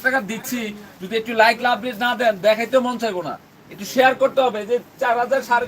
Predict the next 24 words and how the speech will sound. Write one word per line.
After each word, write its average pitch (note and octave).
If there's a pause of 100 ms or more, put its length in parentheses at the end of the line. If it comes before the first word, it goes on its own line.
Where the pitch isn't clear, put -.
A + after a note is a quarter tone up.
চার C4
হাজার B3+
টাকার B3+
ড্রেস A3+
কিন্তু B3
রেডি A3+
রাখছি, F#3 (460)
বারোশো A3
টাকা B3
দিতে, G3+ (440)
দেওয়ার A3
জন্য, G#3
এক G#3
হাজার A#3
দুশোতে A3+
দেওয়ার A3+
জন্য। G3
একটু G3 (100)
শেয়ার A#3+
দেন, - (540)
শেয়ার B3
দেন, A3 (120)
দেখাই A#3+
দেন G3+